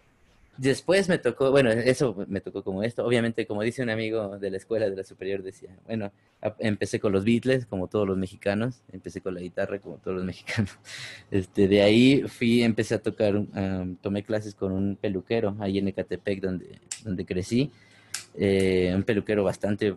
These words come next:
buen guitarrista, que tocaba boleros y me enseñó mucho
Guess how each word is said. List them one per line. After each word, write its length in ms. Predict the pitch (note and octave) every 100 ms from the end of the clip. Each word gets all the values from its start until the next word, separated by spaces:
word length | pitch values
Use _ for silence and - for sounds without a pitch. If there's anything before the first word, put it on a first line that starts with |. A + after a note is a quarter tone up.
| _
buen 380 | F2+ G#2 A2+ G#2+
guitarrista, 760 | G2+ G2 F#2 G2+ - G2 F#2+ G2 _
que 100 | -
tocaba 440 | - G2+ F#2 F#2 _
boleros 680 | G2 G2 G#2 A2 G#2+ G#2 -
y 80 | G2
me 120 | G2
enseñó 420 | F#2+ G2+ G2+ G2+
mucho 520 | G2+ G2+ A2+ G2 F2+